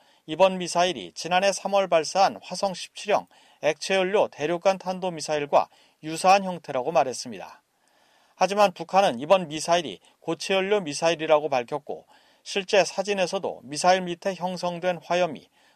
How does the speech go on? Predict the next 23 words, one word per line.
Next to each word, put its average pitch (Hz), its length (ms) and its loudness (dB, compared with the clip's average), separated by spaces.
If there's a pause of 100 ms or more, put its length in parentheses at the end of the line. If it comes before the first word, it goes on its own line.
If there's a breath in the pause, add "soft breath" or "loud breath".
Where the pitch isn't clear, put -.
고체연료 190 600 2
연소 156 320 0
때 175 220 0
전형적으로 170 680 -2
나타나는 151 580 -2 (340 soft breath)
사방으로 185 640 4
넓게 151 460 0
퍼지는 202 520 -4
모습을 131 360 -8
보였습니다. 120 720 -8 (640)
이 160 100 -8
때문에 180 500 2
과거 170 320 6
미사일 180 380 4
발사 175 300 4
장면과 151 640 2 (320 soft breath)
이번 185 320 2
발사를 170 400 2
합성한 214 480 0
사진이 185 420 -4
아니냐는 139 500 0
의혹이 131 360 -6
제기됩니다. 113 720 -10